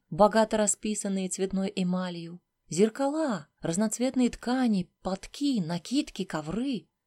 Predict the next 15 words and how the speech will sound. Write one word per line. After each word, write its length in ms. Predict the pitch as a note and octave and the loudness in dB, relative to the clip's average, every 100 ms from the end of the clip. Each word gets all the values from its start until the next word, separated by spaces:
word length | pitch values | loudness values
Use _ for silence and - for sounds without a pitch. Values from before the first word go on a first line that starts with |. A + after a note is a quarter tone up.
| _ _ - | _ _ -8
От 220 | G#3 G#3 | -6 -6
запахов 800 | G#3+ C4+ C#4 C4 F#3 - E3+ - - | -4 -2 -2 -4 -6 -2 -4 -4 -10
всевозможных 920 | - F#3+ A3 G#3 A#3 A#3 G#3 G3+ - | -6 -4 -2 0 0 0 -2 -4 -8
специй 640 | - - C4+ C4 - E3+ | -14 -6 -4 -4 -4 -6
кружилась 760 | D#3+ G3+ G3+ F#3+ D4 C4 G#3 C3+ | -2 -2 -2 -2 -2 0 -2 -2
голова 720 | D#3 A3+ A3+ A#3 D#4 B3+ - _ | -4 -2 -2 0 0 0 -6 _
и 160 | B3 A#3+ | -4 0
чесалась 580 | A#3+ - C#4 B3+ A3 | -2 -2 -2 0 -2
в 80 | A3 | -4
носу. 580 | A3+ A3+ - B3 G#3+ - _ _ - | -4 -4 -6 -8 -8 -10 _ _ -10
Бережно 560 | D#3 B3 C4 A3 A3 | 2 4 4 2 0
собранные 640 | A3 - C#4 A3 F#3+ F3 F3 | 0 -2 -4 0 0 -2 -4
и 160 | G3+ | -6
высушенные 680 | G3 A#3 - F#3+ G3 F3+ F3+ | -4 -4 -4 -8 -6 -6 -2
фрукты 640 | - C#4+ D#4 - E3+ - | -2 -2 -4 -8 -14 -16